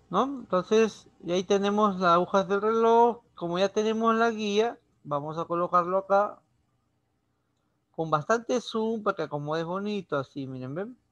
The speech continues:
Voy a reducir un poco más de tamaño. Ahí.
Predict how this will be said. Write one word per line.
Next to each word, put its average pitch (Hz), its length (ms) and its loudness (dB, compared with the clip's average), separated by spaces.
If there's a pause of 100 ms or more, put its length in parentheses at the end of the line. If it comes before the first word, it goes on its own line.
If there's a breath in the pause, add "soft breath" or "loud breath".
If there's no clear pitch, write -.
(800)
Voy 156 100 -6
a 160 40 -4
reducir 156 360 -8
un 151 80 -12
poco 156 240 -6
más 160 180 0
de 165 80 -6
tamaño. 180 580 -6 (440)
Ahí. - 360 -14